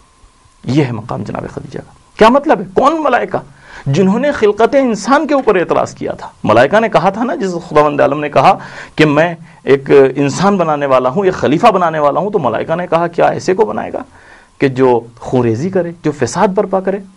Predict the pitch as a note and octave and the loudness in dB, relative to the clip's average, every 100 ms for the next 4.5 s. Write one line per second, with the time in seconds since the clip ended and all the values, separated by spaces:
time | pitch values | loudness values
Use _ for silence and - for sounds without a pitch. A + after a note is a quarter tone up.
0 | _ _ _ _ _ _ _ A2+ A2 G2 | _ _ _ _ _ _ _ -6 -4 -4
1 | G2 G2 A2 - - - G#3 G#3 G3+ G3+ | -2 -4 -4 -8 -12 -4 0 2 0 -2
2 | F#2+ C#3+ F#3 F3 - A#2+ A2 G#2+ C3+ F3+ | -2 -2 -4 -6 -4 -2 0 0 0 -2
3 | D#3+ D3 B2+ D3+ D#3+ C3+ D#3 G#3+ - B2+ | -2 -2 0 2 2 2 2 2 2 0
4 | A#2 A2 A2 - | -2 -2 -4 -8